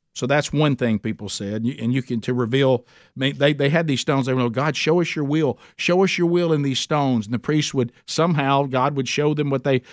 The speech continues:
answered to their prayer. That's one thought, not a bad one. And you'll find that in Exodus twenty-eight,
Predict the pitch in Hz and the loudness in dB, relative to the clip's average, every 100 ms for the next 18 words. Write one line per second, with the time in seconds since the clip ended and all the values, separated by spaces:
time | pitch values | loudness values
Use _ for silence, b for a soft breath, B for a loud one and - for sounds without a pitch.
0 | B 123 143 - 135 131 117 - 160 165 | B -4 -2 -2 -4 -2 -2 2 2 2
1 | 214 - 165 185 208 - 202 220 - - | 0 -2 2 4 4 2 2 2 -4 -14
2 | - 151 175 226 226 214 214 254 _ _ | -6 2 2 4 4 4 2 -4 _ _
3 | _ _ _ _ - 120 131 147 156 156 | _ _ _ _ -6 0 0 2 2 2
4 | 151 151 147 143 151 - 147 143 - 160 | 2 0 0 -2 -4 -4 -4 -4 -4 -2
5 | 160 170 - 156 160 - - | 0 0 0 0 0 -4 -16